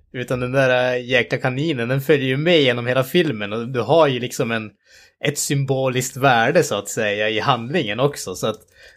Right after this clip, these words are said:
det, det är ju väldigt, eh, välgjort, tycker jag. Det, det känns inte så bara som att han liksom höftade till. Ja, den här snubben ska hålla på med en, eh,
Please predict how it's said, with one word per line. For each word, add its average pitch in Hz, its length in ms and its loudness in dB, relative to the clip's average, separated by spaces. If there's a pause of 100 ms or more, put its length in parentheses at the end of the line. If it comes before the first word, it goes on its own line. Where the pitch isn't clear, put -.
det, - 160 -4
det 143 120 2
är 135 60 6
ju 135 400 -2
väldigt, 143 640 0
eh, 127 60 -4 (680)
välgjort, 139 680 4
tycker 110 320 -6
jag. 104 200 0
Det, 127 120 4
det 135 180 0
känns 135 280 2
inte 185 120 0
så 143 80 -6
bara 117 180 4
som 113 160 -6
att 110 140 -4
han 104 260 -4 (440)
liksom 113 260 -4
höftade 120 320 2
till. 127 240 4
Ja, 127 140 2
den 107 100 -2
här 131 80 4
snubben 117 400 -4
ska 113 180 -4 (240)
hålla 110 200 0
på 113 200 0
med 107 320 -8
en, 104 240 -12
eh, 98 280 -2